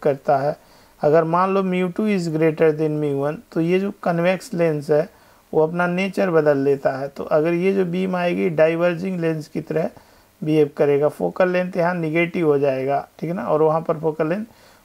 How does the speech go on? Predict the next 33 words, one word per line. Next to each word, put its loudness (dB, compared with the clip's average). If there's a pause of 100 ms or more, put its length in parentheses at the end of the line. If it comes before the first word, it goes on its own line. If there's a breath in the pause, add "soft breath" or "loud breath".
(100)
positive 0
हो -2
जाता -6
है। -6 (160)
तीसरा 0
case -6
बचा -2
case -8 (100)
third, 2
अगर -2
म्यू -6
वन -2 (540 soft breath)
बाहर 2
का 0
medium 0
mu -2
वन 0
म्यू -2
टू -2
बराबर 2
हो 0
जाए, -2 (500 soft breath)
तो 2
ये, -4
हालांकि 0
आप 0
इसको -8
mathematically -4
भी -2
prove -4
कर 0
सकते -6
हो, 0